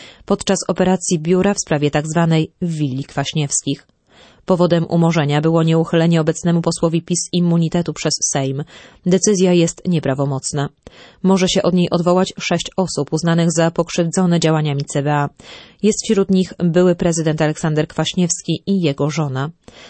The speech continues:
Dotychczas prokuratura nie ujawniała szczegółowych zarzutów wobec Kamińskiego.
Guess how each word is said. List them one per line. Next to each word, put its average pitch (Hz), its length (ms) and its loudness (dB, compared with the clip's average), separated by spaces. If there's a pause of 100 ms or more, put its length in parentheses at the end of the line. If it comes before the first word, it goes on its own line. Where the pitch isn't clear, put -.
(220)
Dotychczas 175 500 0
prokuratura 170 540 0
nie 165 200 2
ujawniała 170 500 2
szczegółowych 170 680 0
zarzutów 160 500 -2
wobec 123 300 -4
Kamińskiego. 160 720 -4